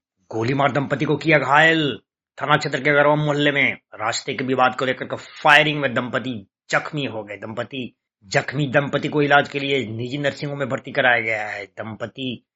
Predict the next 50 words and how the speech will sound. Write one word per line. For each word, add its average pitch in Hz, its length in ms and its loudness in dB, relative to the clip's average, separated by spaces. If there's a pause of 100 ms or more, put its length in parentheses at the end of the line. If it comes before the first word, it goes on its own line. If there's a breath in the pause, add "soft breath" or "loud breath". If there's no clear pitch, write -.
(220)
में 135 180 -4
मधुरंजन 143 760 0 (140)
वर्मा 147 260 2 (440)
व 127 60 -4
उनकी 131 240 -4
पत्नी 135 320 -8
सरिता 117 360 -2
देवी 170 200 -2
शामिल 151 360 -2
है। 120 160 0
मधुरंजन 123 440 -6 (120)
वर्मा 123 260 -2
को 113 120 -10
बांह 131 360 -6
में 143 120 -2
गोली 143 180 -4
लगी 143 260 -4
है, 139 80 2
वहीं 135 200 -4
उनकी 135 320 -12
पत्नी 135 240 -10
को - 120 -12
सीने 175 380 -2
में 156 120 -2
गोली 127 160 -4
लगी 120 280 -8
है 117 160 -6
और 110 120 -6 (240)
पेट 208 320 4
में 160 140 -4
फंसी 131 420 -10
है। 98 220 -12 (360)
डॉक्टरों 123 340 -8
ने 135 120 -8
महिला 120 360 -4
की 120 160 -8
स्थिति - 200 -18
को 127 120 -6
चिंताजनक 139 540 -4
बताया 160 360 0
है। 151 240 0 (520)
एएसपी 165 460 -4
शेखर 151 240 -6
चौधरी 139 320 -4
का 147 100 -2
कहना 135 280 -2
है 131 120 -4
कि 131 100 -8
जख्मी 117 300 -8
दंपति 123 520 -8